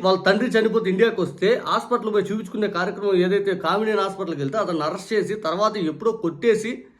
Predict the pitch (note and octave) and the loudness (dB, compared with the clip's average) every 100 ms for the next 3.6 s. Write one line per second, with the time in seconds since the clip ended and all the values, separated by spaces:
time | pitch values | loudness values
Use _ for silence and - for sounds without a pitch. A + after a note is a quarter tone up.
0 | _ - F3+ F#3+ A3 A3 G#3+ F3 G#3+ E3+ | _ -4 -2 4 6 6 4 0 0 -2
1 | G3+ A#3 A#3 G#3 G#3 G#3 A3 G#3+ F#3+ F3 | 0 0 2 0 2 0 2 -2 -2 -4
2 | F3 F3+ A3 - D#3 D3 E3+ F#3+ E3+ E3 | -4 -2 -2 -2 -4 -2 0 0 -2 0
3 | F#3 E3+ D3+ C#3+ B2 A2+ | 0 0 -2 -4 -6 -10